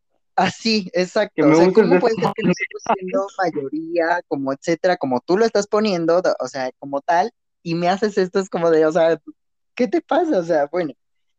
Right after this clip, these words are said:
Speaker 1: Y vaya, otros ejemplos es, por ejemplo, este, Ariana Grande, que a veces la acusan de, de, de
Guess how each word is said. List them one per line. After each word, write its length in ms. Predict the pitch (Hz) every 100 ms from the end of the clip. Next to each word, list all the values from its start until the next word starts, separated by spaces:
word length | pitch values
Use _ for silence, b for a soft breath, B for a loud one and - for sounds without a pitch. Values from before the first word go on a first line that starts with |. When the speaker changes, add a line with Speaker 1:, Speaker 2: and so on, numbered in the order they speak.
| _ _ _ _
Speaker 1:
Y 80 | 202
vaya, 340 | 202 190 165 -
otros 360 | - 202 240 233
ejemplos 640 | 254 247 214 185 165 208
es, 120 | 190 -
por 160 | 185
ejemplo, 460 | 165 156 156 160 165
este, 720 | 143 143 135 _ 135 135 131
Ariana 380 | 151 156 165 170
Grande, 340 | 160 156 160
que 120 | 185 147
a 60 |
veces 220 | 143 143
la 100 | 151
acusan 360 | - 147 151 151
de, 280 | 139 131 123
de, 560 | - 131 135 135 131 - _
de 640 | 131 131 131 131 131 127